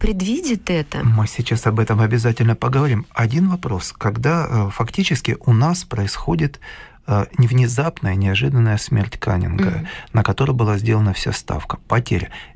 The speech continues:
Speaker 2: Георг Четвёртый, британский король, поручает, э, герцогу Веллингтону делать правительство. И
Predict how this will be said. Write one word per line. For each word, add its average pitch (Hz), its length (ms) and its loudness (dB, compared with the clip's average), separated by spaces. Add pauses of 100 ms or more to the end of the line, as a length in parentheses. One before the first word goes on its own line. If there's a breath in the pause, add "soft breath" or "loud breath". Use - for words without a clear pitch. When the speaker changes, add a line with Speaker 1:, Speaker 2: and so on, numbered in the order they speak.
(220)
Speaker 2:
Георг 180 260 0
Четвёртый, - 680 -4 (100)
британский 120 420 2
король, 220 300 0
поручает, 220 680 -2
э, 147 560 0 (160)
герцогу 170 460 2
Веллингтону 156 640 2
делать 143 260 -2
правительство. 123 500 0 (440 loud breath)
И 156 300 2